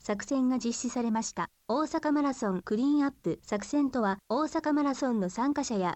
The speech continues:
観客の皆様をきれいな街でお迎えするために、大阪市全域での清掃活動を呼びかけるもので、参加者は団体、グループ、個人を問わず、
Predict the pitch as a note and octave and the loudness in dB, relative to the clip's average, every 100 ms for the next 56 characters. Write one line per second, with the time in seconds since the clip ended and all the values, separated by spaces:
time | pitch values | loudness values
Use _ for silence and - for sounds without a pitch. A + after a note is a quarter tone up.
0 | - A3 C4+ C#4+ C#4+ C#4 B3+ B3+ C4 A3+ | -4 -2 0 0 0 2 4 2 2 2
1 | G3+ F3+ - D4 D#4 D4+ B3 G#3 G#3+ A#3+ | 4 2 -2 0 2 4 4 4 2 0
2 | G3+ G3+ G3+ A#3 C4+ B3+ C#4 C4+ C4 C4 | 0 2 0 0 -4 -2 -4 0 0 2
3 | G3+ G3 - B3+ C#4+ D#4 D4+ - F3+ - | 0 -2 -2 -2 0 -2 -2 -2 -4 -4
4 | - B3+ D4 D4 C4 B3 F3 - _ B3+ | 0 2 2 2 0 0 0 -4 _ -2
5 | D#4 - D#4+ D#4 C#4 B3 A#3+ G3 G3 F#3 | 0 2 0 0 -2 0 2 4 2 2
6 | B3 C#4 D4 B3 G#3 A3+ E3+ - _ - | 0 -2 0 2 2 2 0 -4 _ -2
7 | B3+ D4 D4+ C#4 G3+ F3 - A#3 B3 G#3 | 0 2 0 0 0 0 0 -2 -2 -2
8 | G#3 - _ - A3 - D4+ - F#3 - | -4 -8 _ -4 -2 0 0 0 -2 -2
9 | - D4 D#4 C#4+ G#3+ G3+ A#3+ G#3 D#3+ | -4 0 2 2 0 0 0 0 -4